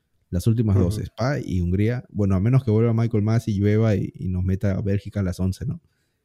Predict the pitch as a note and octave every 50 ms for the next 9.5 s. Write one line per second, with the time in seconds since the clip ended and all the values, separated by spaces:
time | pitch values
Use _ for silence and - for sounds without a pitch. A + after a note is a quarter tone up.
0 | _ _ _ _ _ _ - - - - F4 F#3+ - - G2 G#2+ G#2+ - _ -
1 | - D#2+ G#2 - - A#2+ A#2 A#2 F#2+ C2+ B1 - - - G#2 A2 - B2 A2+ G#2+
2 | B2 A#2 G#2 A#2+ A2+ - A2+ G#2+ G2+ - G#2 G#2 G#2 - G#2+ G2+ G2 F#2+ F#2 -
3 | - - - - - - _ _ _ _ _ _ _ _ _ _ _ _ _ _
4 | _ _ _ - B2 B2 B2 B2 - D3 C3+ - D#3 D#3+ E3+ F#3+ A3+ - - -
5 | _ - - G#2 F#2+ F2+ F2+ F2 F2 F2 F2 - - B2+ B2 - - A2+ G#2+ G#2
6 | G2+ B2+ A#2 A2+ G2+ G2 F#2+ - A2 A2 A2+ A2 G#2 G#2+ - C3 A#2 G2+ G#2 A2+
7 | G#2+ G#2+ A2+ A#2 A2+ A2+ - - G#2+ G#2+ - B2+ G#2+ G#2 - - A2 A#2 B2+ A#2+
8 | G#2+ G#2 - - - A2+ - C#3 B2+ A2 G#2+ - - A2 A2 A2+ A2+ A#2 A#2 A2+
9 | A#2+ B2 A#2+ A#2+ A#2 A2+ - G2+ G2+ F#2